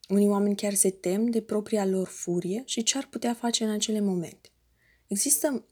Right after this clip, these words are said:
această emoție ne ajută să acționăm atunci când se întâmplă ceva greșit. Ne ajută să ne apărăm drepturile. Furia este problematică în două situații. Unu, când este îndreptată către propria noastră persoană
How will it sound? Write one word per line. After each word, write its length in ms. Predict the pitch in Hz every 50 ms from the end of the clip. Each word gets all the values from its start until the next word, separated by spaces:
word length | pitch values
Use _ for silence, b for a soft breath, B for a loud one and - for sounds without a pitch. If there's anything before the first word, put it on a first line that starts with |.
| _ _ _ _ _ _ _ _ _ _ b b b b b b
această 340 | b 214 220 277 294 - 339
emoție 360 | 277 240 240 262 262 - 247
ne 140 | 233 226 214
ajută 280 | 208 208 233 226 -
să 160 | 226 - - 214
acționăm 520 | 202 202 - - 190 175 180 190 202 208
atunci 260 | 202 196 - 185 -
când 140 | - 190 180
se 100 | - 185
întâmplă 300 | 175 180 - 180 185 170
ceva 320 | 175 - - 180 170 165
greșit. 460 | 180 - - 165 - - - - - - b b b b b b b
Ne 100 | - 202
ajută 300 | 208 214 - 226 226 226
să 160 | 220 - 220
ne 140 | 208 208 202
apărăm 360 | 196 - - 185 190 185 185
drepturile. 640 | 180 185 185 185 - - - - - - - _ _ _ b b b b b b b b b b b b
Furia 260 | - - 254 285 311
este 380 | 302 277 269 - - 269 - _ _ _ _ _ _ _ _ _
problematică 600 | - - 226 233 233 233 247 269 277 - 247 -
în 120 | 247 233 226
două 200 | 233 254 254 240
situații. 520 | - - 190 - - - - - - - _ _ _ _ _ _ _ _
Unu, 300 | - 247 233 175 - - - - -
când 180 | - - 208 196
este 180 | 196 196 -
îndreptată 460 | 180 175 175 - - - 190 208 - 226
către 240 | - 190 - 175
propria 380 | 160 - 190 214 226 - 220 185
noastră 320 | 175 170 185 185 - -
persoană 580 | 180 - - - - - - - 185 196 277 -